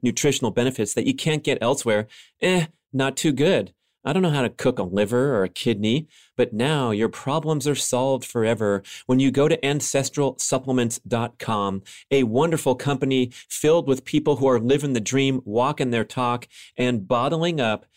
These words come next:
the purest, cleanest sources of grass-fed organ meats, kidney, liver, bone marrow,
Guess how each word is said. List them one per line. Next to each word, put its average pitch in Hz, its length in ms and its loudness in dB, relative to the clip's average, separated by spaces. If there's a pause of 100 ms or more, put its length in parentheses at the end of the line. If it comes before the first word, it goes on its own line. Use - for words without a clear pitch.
(180)
the 127 120 0
purest, 156 720 0
cleanest 175 680 0
sources 135 520 0
of 110 200 -2
grass-fed 127 1000 -2 (100)
organ 120 420 2
meats, 101 340 -2 (240)
kidney, 127 640 0
liver, 120 720 2
bone 180 440 2
marrow, 110 460 2